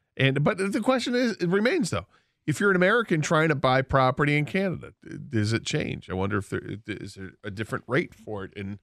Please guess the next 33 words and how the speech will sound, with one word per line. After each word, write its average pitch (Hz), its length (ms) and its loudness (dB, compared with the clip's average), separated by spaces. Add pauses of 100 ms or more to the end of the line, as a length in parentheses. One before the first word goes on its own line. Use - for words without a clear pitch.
(460)
you 117 80 0
know, - 20 2
how 131 220 2
are 143 80 2
you 123 140 2
taxed 180 480 -2
on 120 140 2
that, 92 220 -4
being 107 280 -2
an 104 40 -6
American 107 440 -4
citizen? 120 580 -2 (680)
Um, 98 480 -4 (840)
you 139 80 0
know, 127 80 4
even 170 180 2
having 156 300 4
a 120 60 4
second 127 320 2
home 123 260 4
here 131 220 4
in 127 80 2
the 120 80 2
States, 185 400 -4
though, 98 140 0
you, 110 380 -2
you 110 140 0
know 180 100 2
what 98 140 -2
it's 85 140 -8
like. 101 240 0
That, 113 160 0
that 113 160 0